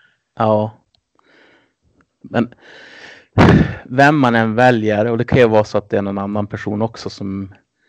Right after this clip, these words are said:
är aktuell som inte vi känner till än. Det är så viktigt att, att den här rekryteringen är klockren.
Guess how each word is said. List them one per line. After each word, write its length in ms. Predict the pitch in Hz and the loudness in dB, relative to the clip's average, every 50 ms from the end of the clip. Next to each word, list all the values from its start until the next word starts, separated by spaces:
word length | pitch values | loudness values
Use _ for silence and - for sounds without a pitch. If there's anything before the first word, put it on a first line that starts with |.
| _ _ _ _ _ _ _ _ _ _ _ | _ _ _ _ _ _ _ _ _ _ _
är 180 | - 90 82 | -8 -6 -6
aktuell 420 | - - - - - - 101 98 95 | -6 -8 -10 -10 -6 -4 -4 -4 -6
som 200 | - - 101 101 | -8 -8 -8 -10
inte 160 | 95 - 104 | -10 -8 -8
vi 100 | 101 101 | -10 -8
känner 260 | - - 104 98 98 | -8 -6 -6 -6 -8
till 320 | 95 - 123 117 110 104 98 | -4 -2 0 0 2 2 0
än. 260 | 98 98 101 104 104 - _ _ _ _ _ _ _ _ _ _ _ _ _ _ _ _ _ _ - | -2 -2 -4 -6 -10 -14 _ _ _ _ _ _ _ _ _ _ _ _ _ _ _ _ _ _ -6
Det 80 | 123 | -6
är 60 | 123 117 | -6 -4
så 140 | 113 - | -4 -6
viktigt 560 | 113 113 117 113 117 - - - 123 113 - - | -4 -4 -4 -6 -6 -8 -8 -8 -8 -6 -6 -8
att, 400 | 98 - _ _ _ - - - - _ _ _ _ _ - - _ _ _ _ _ _ _ _ _ _ _ _ | -10 -10 _ _ _ -20 -20 -20 -20 _ _ _ _ _ -20 -20 _ _ _ _ _ _ _ _ _ _ _ _
att 160 | - 107 104 | -10 -6 -4
den 140 | - 107 101 | -4 -4 -4
här 240 | 123 120 113 107 90 | -4 -4 -4 -4 -4
rekryteringen 1040 | - - 104 101 - - 98 98 - 107 101 101 98 95 95 95 98 95 104 - - _ _ _ _ _ _ _ - | -6 -6 -8 -8 -8 -8 -14 -10 -6 -6 -4 -4 -4 -6 -8 -10 -12 -12 -14 -16 -18 _ _ _ _ _ _ _ -10
är 160 | - 110 104 - | -8 -8 -8 -8
klockren. 760 | - - - 95 - _ _ - - - 104 98 101 98 107 | -10 -8 -8 -8 -8 _ _ -12 -10 -8 -8 -10 -12 -14 -18